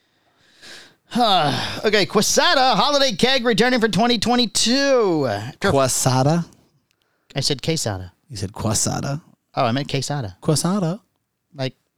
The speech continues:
Speaker 1: croissant. <laughs>
Speaker 2: Would you like a croissant with your quesada?
Speaker 1: Would you like some quesada on your croissant? <laughs> After five-year hi-, hiatus, the quesada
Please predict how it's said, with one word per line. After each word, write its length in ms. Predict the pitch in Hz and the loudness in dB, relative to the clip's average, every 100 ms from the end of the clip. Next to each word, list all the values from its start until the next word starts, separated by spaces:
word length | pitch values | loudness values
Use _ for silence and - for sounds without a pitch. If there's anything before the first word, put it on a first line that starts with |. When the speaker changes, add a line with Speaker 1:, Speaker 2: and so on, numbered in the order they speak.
| _ _ | _ _
Speaker 1:
croissant. 400 | - 147 185 139 - _ _ _ _ _ _ - | -8 -4 -4 -6 -8 _ _ _ _ _ _ -2
<laughs> 540 | - - _ - - | 0 -2 _ -20 -12
Speaker 2:
Would 160 | 170 180 | -4 0
you 80 | 208 | 2
like 180 | 208 | 2
a 80 | 185 | 0
croissant 340 | 175 165 170 175 | 0 2 4 4
with 100 | 156 | 2
your 80 | |
quesada? 540 | 147 160 - 151 151 165 | 2 0 2 2 2 0
Speaker 1:
Would 100 | 160 | -2
you 80 | 151 | -2
like 140 | 165 | -2
some 140 | 160 170 | -2 -4
quesada 440 | 170 156 151 165 | -2 -2 0 0
on 140 | 160 170 | -2 -4
your 100 | 151 | -4
croissant? 420 | 170 160 180 220 | -4 -4 -8 -8
<laughs> 1300 | - 165 147 - - 120 - 123 - - - - - | -8 -8 -8 -10 -12 -12 -12 -18 -18 -20 -20 -8 -2
After 200 | 233 233 | 2 2
five-year 480 | 262 277 269 254 247 | 2 2 2 4 4
hi-, 140 | 233 226 190 | 2 2 2
hiatus, 420 | 220 240 202 190 - | 2 2 2 0 2
the 280 | 180 170 - _ _ _ _ | 2 0 -4 _ _ _ _
quesada 540 | - 165 208 208 165 | -2 0 2 2 0